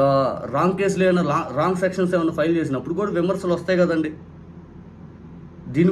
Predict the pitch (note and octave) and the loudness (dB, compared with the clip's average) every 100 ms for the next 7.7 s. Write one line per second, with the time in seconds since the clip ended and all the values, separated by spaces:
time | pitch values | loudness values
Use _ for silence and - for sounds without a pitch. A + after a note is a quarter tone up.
0 | G3+ G#3 G3+ F#3 F3 F3 F3+ F3 D3+ C#3 | 4 2 2 4 4 4 6 6 2 0
1 | C#3+ - - - - - C#3+ F3 F#3 G#3 | -4 -12 -16 -18 -18 -6 2 6 6 6
2 | A3 F3+ - - C#3 E3+ G#3 G3+ F#3+ F#3+ | 2 -4 -10 -14 -2 0 2 2 2 4
3 | F#3 F#3 F3 D3+ D#3 E3+ F3 F3+ C#3+ E3 | 6 4 2 -4 -4 2 2 2 0 0
4 | D3 D3+ E3+ E3 C#3+ C#3+ D3 D3+ D3+ - | 0 0 2 2 2 -2 -2 -2 -4 -4
5 | F3 F3 E3 C#3+ E3+ F3 F#3+ F#3 D#3+ D#3+ | -4 0 0 0 2 2 2 2 4 4
6 | E3+ E3+ - - - - - D3 D3 C#3+ | 4 2 -2 -14 -18 -14 -2 2 4 4
7 | C3+ B2 - D3+ C3+ F3+ F3+ | 0 -2 -6 -2 2 6 6